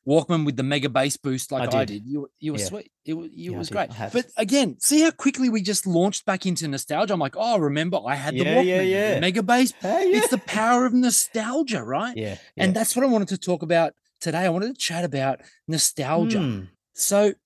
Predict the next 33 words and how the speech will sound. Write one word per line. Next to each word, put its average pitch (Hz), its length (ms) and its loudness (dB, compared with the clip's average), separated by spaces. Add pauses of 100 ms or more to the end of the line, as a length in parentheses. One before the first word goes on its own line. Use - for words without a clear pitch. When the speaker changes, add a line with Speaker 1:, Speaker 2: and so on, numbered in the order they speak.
(120)
Speaker 1:
nostalgia, 202 760 0 (920)
it's - 220 -4
the - 120 -8
sentimental 196 1000 0 (440)
or 123 180 -2
wistful 196 760 0
affection 170 760 -6 (300)
for - 180 -4
a 117 60 -2
period 165 680 0 (100)
in 139 240 -4
the 135 60 -4
past, - 760 -6 (200)
right? 135 380 -10
Speaker 2:
Yeah. 104 440 -6
Speaker 1:
And 170 100 -2
it's - 240 -8
powerful. 196 760 -12 (680)
Um, 170 400 -2 (240)
why? 208 560 0
Why 247 240 2
is 247 120 2
it 240 80 -6
so 202 120 0
powerful? 160 580 -6
What, 202 200 2
Speaker 2:
Well, 220 80 0
Speaker 1:
what's, 220 140 0
Speaker 2:
you 202 80 2
know 214 100 2
Speaker 1:
what 262 120 4
is 254 60 4
Speaker 2:
what? 160 280 -2